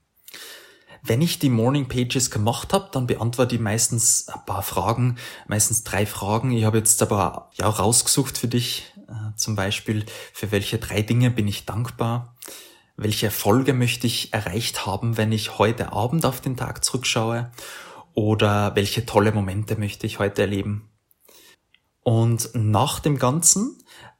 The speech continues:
ähm, schreibe ich seit neuestem auch noch einen Satz fünfmal auf.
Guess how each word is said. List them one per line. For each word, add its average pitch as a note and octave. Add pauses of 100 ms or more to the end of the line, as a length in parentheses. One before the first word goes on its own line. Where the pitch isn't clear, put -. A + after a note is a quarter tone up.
(120)
ähm, A#2+
schreibe B2+
ich B2+
seit A#2+
neuestem A#2
auch B2
noch -
einen B2
Satz -
fünfmal B2+
auf. -